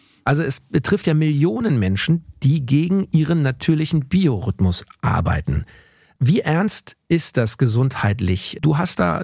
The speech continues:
auch mit solchen Leuten natürlich zu tun, die zu dir kommen und sagen, „Ich hab das und das Problem“, wo du sagst, „Okay, was arbeiten Sie denn?“ Ähm, aha, mhm. Okay,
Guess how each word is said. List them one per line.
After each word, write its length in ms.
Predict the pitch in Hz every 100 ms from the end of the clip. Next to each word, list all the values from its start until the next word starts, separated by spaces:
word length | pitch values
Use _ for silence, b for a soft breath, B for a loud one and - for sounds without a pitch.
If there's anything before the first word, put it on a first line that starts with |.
| - -
auch 160 | 139
mit 160 | 170 156
solchen 260 | 147 151
Leuten 220 | 147 156 160
natürlich 260 | - 156
zu 160 | - 160
tun, 260 | - 240
die 120 | 170 117
zu 120 | 135
dir 120 | 127
kommen 180 | - 120
und 100 | 113
sagen, 260 | 110 107
„Ich 120 | 113 120
hab 160 | 113 _ _ 123
das 220 | 120 117
und 100 | 127
das 140 | 113 110
Problem“, 400 | - 113 120 117
wo 80 | 120
du 80 |
sagst, 260 | 113 113 -
„Okay, 160 | 110 139
was 160 | 107
arbeiten 320 | - - 113
Sie 120 | 101 104
denn?“ 180 | 131 - B B B -
Ähm, 400 | 127 123 127 127
aha, 340 | 117 127 151 92
mhm. 400 | - 110 139 143 104 B B B -
Okay, 440 | 117 - 139